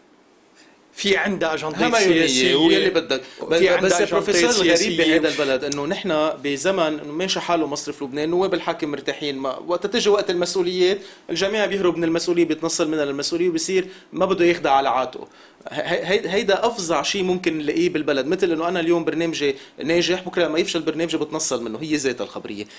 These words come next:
Speaker 2: ما بعرف إذا بتوافقني.
Speaker 1: <laughs> هلا ليك بالشيء ال-، بالشيء ال-، ال-، ال-، شو اسمه، أنت بتعرف إنه السياسة بتلعب دور كبير بلبنان بالإدارات، والإدارة اللبنانية للأسف،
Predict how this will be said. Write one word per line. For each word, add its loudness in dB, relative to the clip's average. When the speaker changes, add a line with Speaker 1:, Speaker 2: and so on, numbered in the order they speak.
Speaker 2:
ما -2
بعرف 0
إذا -4
بتوافقني. -2
Speaker 1:
<laughs> -12
هلا 2
ليك -2
بالشيء 0
ال-، -2
بالشيء -2
ال-، 0
ال-، -2
ال-، -14
شو -12
اسمه، -10
أنت -8
بتعرف -4
إنه -12
السياسة -4
بتلعب -6
دور -4
كبير -10
بلبنان -10
بالإدارات، -10
والإدارة -2
اللبنانية -8
للأسف، -8